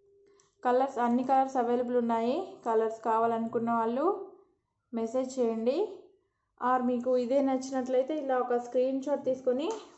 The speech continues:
WhatsApp చేయండి. Number వచ్చేసి నేను టైటిల్లో ఇచ్చేసాను, టైటిల్లో number ఇవ్వడం జరిగింది. So ఎవరైనా కావాలనుకుంటే ఈ విధంగా ఒక screen shot తీసుకొని book చేసుకోండి. Nine fifty free shipping all over India.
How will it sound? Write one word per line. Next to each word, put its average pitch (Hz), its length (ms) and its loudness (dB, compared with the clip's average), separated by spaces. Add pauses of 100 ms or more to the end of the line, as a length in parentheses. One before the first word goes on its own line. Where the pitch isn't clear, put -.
WhatsApp 240 400 0 (100)
చేయండి. 226 400 2 (1000)
Number 240 300 2
వచ్చేసి 269 400 -2
నేను 247 180 -2 (160)
టైటిల్లో 269 480 2
ఇచ్చేసాను, 247 560 0 (1300)
టైటిల్లో 254 480 2
number 247 280 2
ఇవ్వడం 247 320 2
జరిగింది. 226 400 2 (120)
So 320 60 0 (120)
ఎవరైనా 220 380 -2 (180)
కావాలనుకుంటే 233 760 2
ఈ - 80 -2
విధంగా 233 340 0
ఒక 220 140 -2
screen 233 320 -2
shot 233 220 -4
తీసుకొని 226 360 -4 (200)
book 262 260 -4
చేసుకోండి. 220 520 0 (600)
Nine 269 320 2
fifty 320 300 0 (100)
free 294 240 -2
shipping 320 400 -2
all 240 200 2
over 233 200 4
India. 202 240 -4